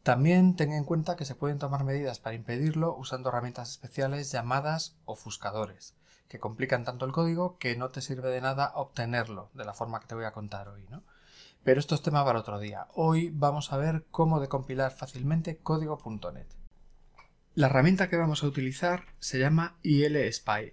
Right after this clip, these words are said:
Hay más, pero esta es de las más conocidas y además es totalmente gratuita y open source. La mantiene el programador austríaco Siegfried Pammer y, bueno,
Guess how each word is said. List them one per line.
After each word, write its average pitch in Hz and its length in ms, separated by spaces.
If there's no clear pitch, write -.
Hay 107 180
más, 175 480
pero 117 220
esta 135 320
es 147 240
de 117 80
las 107 160
más 123 160
conocidas 156 720
y 139 80
además 123 340
es 131 100
totalmente 131 560
gratuita 131 560
y 113 80
open 98 180
source. - 380
La 117 120
mantiene 147 560
el 127 120
programador 113 680
austríaco 120 640
Siegfried 123 540
Pammer 165 420
y, 180 340
bueno, 123 320